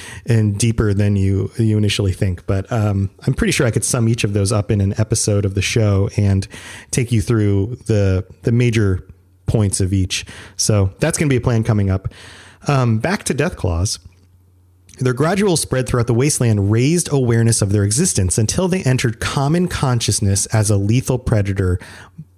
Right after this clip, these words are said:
but a myth no longer. As stated above, the Enclave eventually continued the research project started before the Great War. And this is very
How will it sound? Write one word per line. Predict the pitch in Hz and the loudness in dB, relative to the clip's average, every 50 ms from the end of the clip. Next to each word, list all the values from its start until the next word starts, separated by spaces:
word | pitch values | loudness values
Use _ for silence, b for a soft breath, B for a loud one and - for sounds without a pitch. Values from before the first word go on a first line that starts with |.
| _ _ _ | _ _ _
but | - 107 101 | -2 0 2
a | 98 | 2
myth | 101 104 113 120 - - 110 | 4 4 2 2 0 0 0
no | 101 101 | 2 2
longer. | 95 92 92 92 92 92 87 87 - 110 - - - _ b b b b b b b b b | 2 2 2 2 2 0 0 -2 -4 -8 -10 -12 -14 _ b b b b b b b b b
As | 120 113 | 0 0
stated | - - - 165 165 175 156 | 0 0 0 0 0 0 0
above, | 165 135 120 110 101 107 | 0 0 0 -2 0 -2
the | 127 - - | -4 -4 -2
Enclave | - 131 151 180 220 214 - 170 147 139 120 | -2 0 0 0 0 0 0 0 2 2 2
eventually | 123 107 110 123 139 151 - 160 156 143 | 0 0 0 0 0 0 0 0 -2 -2
continued | 143 - 143 127 - - - 160 147 147 156 170 180 156 | 0 -2 -2 -2 0 0 0 0 2 2 2 2 2 2
the | 160 151 | 0 0
research | 127 123 131 127 - - 123 117 - - | 2 2 2 2 2 0 -2 -2 -2 -4
project | - 113 104 98 - 104 - | -2 -2 0 0 -2 -2 -2
started | - - 117 107 104 107 101 | -2 -2 0 0 0 -2 -2
before | 101 98 - - 107 104 | -2 -4 -2 0 0 0
the | 98 98 | 0 0
Great | 98 95 95 95 | 0 0 0 0
War. | 95 95 92 90 85 87 B B B B B B B B B B | 0 0 0 0 0 -2 B B B B B B B B B B
And | - 123 127 120 117 117 113 110 120 - - _ _ - | 0 2 4 4 4 4 2 2 0 -2 -6 _ _ -2
this | 120 135 160 - - | 0 0 2 2 2
is | 165 143 123 110 - - - - _ _ - | 2 2 2 0 -2 -4 -6 -10 _ _ -20
very | - - 120 110 110 110 135 139 139 135 127 123 117 113 | -14 -8 -6 -4 0 0 2 2 2 2 2 2 0 0